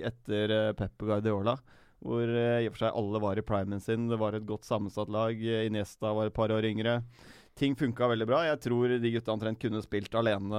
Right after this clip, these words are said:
og vunnet mye. Eh, så jo hvordan Luis Enrique etter hvert der sleit med å få ting til å funke i det hele tatt, så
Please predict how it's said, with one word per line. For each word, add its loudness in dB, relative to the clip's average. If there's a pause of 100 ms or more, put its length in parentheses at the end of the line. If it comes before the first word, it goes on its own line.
(120)
og 0
vunnet -2
mye. 0 (680)
Eh, -10 (440)
så -2
jo 4
hvordan 0
Luis -4
Enrique -2
etter -6
hvert -2
der -2
sleit -6
med -8
å -8
få -6
ting -6
til -8
å -6
funke -8
i -8
det -4
hele -6
tatt, -6
så -6